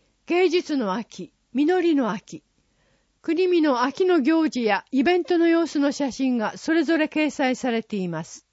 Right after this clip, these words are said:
順に読みます。スポーツの秋、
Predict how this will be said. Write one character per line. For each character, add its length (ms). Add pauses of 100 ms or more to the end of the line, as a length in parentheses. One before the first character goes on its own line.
(720)
順 280
に 80
読 160
み 120
ま 140
す。 260 (1500)
ス 100
ポ 140
ー 80
ツ 140
の 160
秋、 400